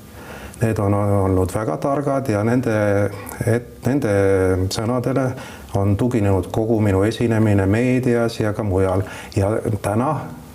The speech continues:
ma saan öelda, et nad on väga õigeid otsuseid meile, äh, lasknud teha selleks, et see,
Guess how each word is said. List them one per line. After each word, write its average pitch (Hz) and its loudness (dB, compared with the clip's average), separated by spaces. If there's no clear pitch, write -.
ma 95 2
saan 98 -2
öelda, 95 0
et - -10
nad 90 -2
on 92 2
väga 151 0
õigeid 104 2
otsuseid 120 0
meile, 135 2
äh, - -6
lasknud 107 -2
teha 117 0
selleks, 98 0
et 92 -2
see, 123 0